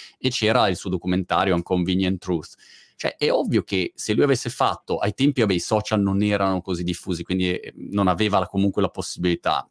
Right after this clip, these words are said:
però è chiaro che quella roba era un documentario che aveva fatto grande scalpore perché comunque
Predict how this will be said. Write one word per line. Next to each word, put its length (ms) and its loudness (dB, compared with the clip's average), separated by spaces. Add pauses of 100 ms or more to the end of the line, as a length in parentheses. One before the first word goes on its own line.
però 460 4 (360)
è 120 -6
chiaro 240 0
che 140 -4
quella 220 4
roba 540 2
era 180 0
un 80 4
documentario 500 0
che 80 -4
aveva 140 2
fatto 240 -4
grande 300 2
scalpore 720 0
perché 300 -4
comunque 720 0